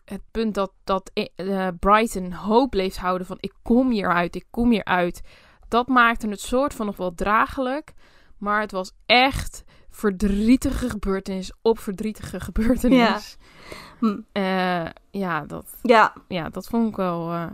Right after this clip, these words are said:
Speaker 2: Ja.
Speaker 1: ja. Het is, het is echt een, een zwaar, het is echt een zwaar boek eigenlijk.
Speaker 2: Mhm.
Speaker 1: Niet letterlijk, want ik heb hem gelezen op mijn e-reader, dus zo zwaar was hij niet, maar
Speaker 2: Nee, ja. <laughs> Ja.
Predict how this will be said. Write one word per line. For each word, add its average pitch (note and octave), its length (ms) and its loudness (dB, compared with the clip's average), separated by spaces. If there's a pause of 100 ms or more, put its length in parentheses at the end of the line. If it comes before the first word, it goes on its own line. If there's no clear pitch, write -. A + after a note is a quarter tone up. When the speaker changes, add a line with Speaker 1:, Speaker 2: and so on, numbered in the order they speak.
Speaker 2:
Ja. G#3+ 280 -4
Speaker 1:
ja. F#3+ 120 -10 (180)
Het - 100 -18
is, C4 100 2
het - 180 -4
is D#4 260 2
echt - 360 4
een, A3 180 0 (200)
een G#3 140 -2
zwaar, A3+ 500 2
het - 120 -10
is B3+ 100 0
echt E4+ 160 -2
een D#4+ 60 2
zwaar B3+ 380 4
boek A3+ 220 0
eigenlijk. C#4 380 4
Speaker 2:
Mhm. A3+ 140 2 (640)
Speaker 1:
Niet B3 360 4
letterlijk, F#3 400 0
want G3+ 140 -2
ik - 60 -10
heb F#3+ 80 -6
hem F#3 100 -4
gelezen F3 280 2
op F3 120 -4
mijn - 140 6
e-reader, D#3+ 260 2
dus D#4 180 12
zo - 120 -2
zwaar F3+ 260 -4
was F#3+ 180 -2
hij B3+ 100 4
niet, B3 260 0
maar G#3 180 8
Speaker 2:
Nee, - 300 6 (140)
ja. B3 340 4 (380)
<laughs> - 1300 0
Ja. B3+ 400 6